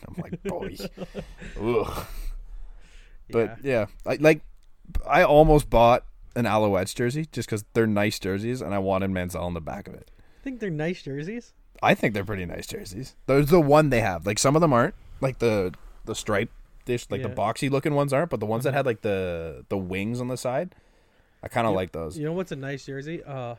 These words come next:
Speaker 2: it's a, it's a rip-off of the Washington, uh, Huskies, like, in college football jerseys. I wanna
Speaker 1: Okay.
Speaker 2: say it's the Blue Bombers.
Speaker 1: Yeah?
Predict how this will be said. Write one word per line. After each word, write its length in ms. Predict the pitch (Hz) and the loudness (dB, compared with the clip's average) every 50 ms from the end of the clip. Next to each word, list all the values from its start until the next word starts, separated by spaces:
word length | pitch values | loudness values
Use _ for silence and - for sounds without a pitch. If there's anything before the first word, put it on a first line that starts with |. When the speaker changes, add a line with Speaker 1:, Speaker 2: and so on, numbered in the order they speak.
| _ _ - | _ _ -14
Speaker 2:
it's 140 | 156 135 - | -12 -10 -10
a, 80 | 135 135 135 - - | -10 -10 -12 -10 -10
it's 160 | 170 151 - | -8 -6 -6
a 40 | 165 | -6
rip-off 580 | 131 139 170 175 175 - 190 196 202 196 - 156 | -4 -4 -6 -6 -6 -6 -6 -6 -6 -6 -8 -8
of 280 | 139 135 131 127 131 - - - - - - - - - - - - | -8 -8 -8 -8 -8 -8 -8 -8 -8 -8 -10 -10 -12 -14 -14 -10 -8
the 80 | 147 | -8
Washington, 1000 | 135 123 110 135 135 135 143 139 - 160 147 135 - 147 143 143 139 135 135 135 | -6 -6 -6 -4 -4 -4 -6 -6 -8 -12 -14 -10 -10 -8 -8 -8 -8 -10 -10 -10
uh, 380 | 127 123 123 123 120 120 120 117 - - _ _ _ _ _ _ _ | -10 -10 -10 -12 -12 -12 -12 -14 -16 -20 _ _ _ _ _ _ _
Huskies, 640 | - 143 135 131 - - - 151 147 147 143 131 | -10 -10 -10 -10 -12 -12 -12 -10 -10 -10 -10 -10
like, 300 | 143 127 120 117 - _ _ _ _ _ _ _ | -10 -10 -10 -10 -12 _ _ _ _ _ _ _
in 240 | 151 143 131 123 120 | -12 -12 -10 -10 -10
college 280 | - 139 131 127 127 - | -10 -8 -8 -8 -8 -10
football 320 | - 131 123 151 147 143 | -10 -12 -10 -8 -8 -8
jerseys. 320 | 139 156 156 160 175 180 175 _ _ _ _ _ _ _ 143 | -8 -8 -8 -8 -8 -10 -10 _ _ _ _ _ _ _ -8
I 40 | |
wanna 120 | 151 156 180 185 | -6 -4 -4 -4
Speaker 1:
Okay. 60 | - | -2
Speaker 2:
say 80 | 247 233 | -2 -4
it's 100 | 202 - | -4 -4
the 60 | 190 | -6
Blue 260 | 131 - 131 135 143 139 | -6 -4 -4 -2 -2 -2
Bombers. 520 | 151 170 180 190 214 220 226 - - - _ _ _ _ _ _ _ _ _ _ _ _ _ _ _ _ | -2 -4 -4 -6 -8 -10 -10 -12 -16 -20 _ _ _ _ _ _ _ _ _ _ _ _ _ _ _ _
Speaker 1:
Yeah? 640 | - 90 90 87 90 90 87 85 82 82 80 101 135 | -12 -10 -8 -8 -8 -8 -8 -6 -6 -4 -4 -4 -6